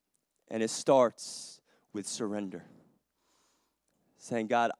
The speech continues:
I'm gonna surrender to you." From this day on. I'm not gonna be perfect. I'm still gonna make mistakes, I'm sure. But I'm always gonna come back to the right source.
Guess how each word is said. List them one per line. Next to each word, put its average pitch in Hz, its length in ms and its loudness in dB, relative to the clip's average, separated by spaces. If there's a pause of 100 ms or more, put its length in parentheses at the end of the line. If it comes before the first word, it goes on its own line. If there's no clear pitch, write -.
(100)
I'm 131 160 2
gonna 135 180 2
surrender 131 680 -2
to - 160 -6
you." 120 440 -2 (400)
From 104 180 -6
this 120 220 -4
day 120 200 -4
on. 92 200 -10 (1300)
I'm 113 100 -6
not 131 200 0
gonna 127 140 0
be 120 80 -2
perfect. 143 560 -2
I'm 113 120 -2
still 127 240 0
gonna 117 240 -2 (280)
make 131 220 2
mistakes, 127 460 -2
I'm 110 120 -4
sure. 113 400 -2 (800)
But 131 120 2
I'm 123 140 2
always 139 420 8
gonna 127 200 0
come 135 240 -2
back 131 340 -2
to - 120 -2
the 113 80 2
right 113 220 -2
source. - 680 -10